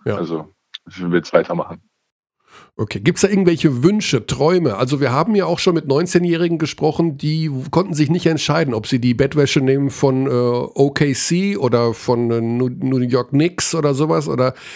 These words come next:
Speaker 1: bist du, sagst du, sag, mir, mir ist das egal mit der N B A, ich mach jetzt erstmal hier und dann vielleicht da und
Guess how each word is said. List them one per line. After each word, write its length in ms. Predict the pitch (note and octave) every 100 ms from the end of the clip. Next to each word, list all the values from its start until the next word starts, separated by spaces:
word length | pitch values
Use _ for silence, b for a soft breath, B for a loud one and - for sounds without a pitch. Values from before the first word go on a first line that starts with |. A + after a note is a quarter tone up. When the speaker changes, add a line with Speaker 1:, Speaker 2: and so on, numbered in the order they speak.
| B B -
Speaker 1:
bist 180 | C#3 D3+
du, 80 |
sagst 360 | B2+ A2 A#2+ -
du, 40 |
sag, 160 | A#2 G#2
mir, 180 | F#2+ F#2+
mir 80 | G#2
ist 120 | G#2
das 140 | G2+
egal 240 | G2+ G2+ G#2
mit 160 | G#2
der 140 | G#2 G2+
N 100 | G#2+
B 180 | A2+ G#2+
A, 340 | G2+ A#2 A2
ich 140 | G#2 A#2
mach 140 | G#2+
jetzt 140 | G#2+
erstmal 280 | A#2+ - A#2
hier 400 | G2 A#2+ C#3 C3
und 120 | G#2
dann 140 | G#2 G#2+
vielleicht 360 | A2 G#2 -
da 300 | A2 A#2 C3
und 320 | B2 G2+ G2+